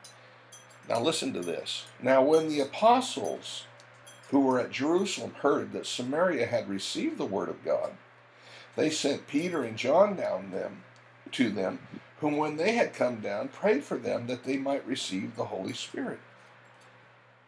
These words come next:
You see that? Wait a second. Wait, wait, wait, wait, wait, wait, wait. So Philip goes down there, preaches Christ to them. There's great outbreaks of joy. They get delivered. There's miracles.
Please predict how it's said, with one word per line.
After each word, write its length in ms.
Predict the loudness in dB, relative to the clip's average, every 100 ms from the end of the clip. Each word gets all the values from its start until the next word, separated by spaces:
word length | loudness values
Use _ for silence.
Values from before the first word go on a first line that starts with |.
| _ _ -20 -20 -20 -18
You 80 | -6
see 160 | 2 4
that? 260 | 4 2 -2 -20 -20 -6
Wait 160 | -2 0
a 60 |
second. 380 | 2 0 0 -10 -16 -20 -2
Wait, 380 | 4 6 6 4
wait, 260 | 2 2 0
wait, 200 | -2 -2
wait, 180 | -8 -10
wait, 220 | -12 -8
wait, 200 | -8 -8
wait. 460 | -16 -10 -6 -6 -10 -20 -20 -8
So 300 | 4 6 6
Philip 380 | 6 8 8
goes 200 | 6 0
down 240 | 2 2 2
there, 120 | -2
preaches 360 | 0 0 0 -2
Christ 420 | 6 6 6 -2
to 60 |
them. 380 | -4 -2 -2 -4 -12 -20 -20 -20 -20 -20 -12 -4
There's 160 | -4
great 320 | 4 6 6
outbreaks 440 | 6 4 6 2 0
of 80 | -4
joy. 340 | 0 0 0
They 140 | -4
get 120 | -6 -6
delivered. 560 | -2 4 6 4 0 -6 -12
There's 160 | -12 -4
miracles. 760 | 2 4 4 2 2 0 -6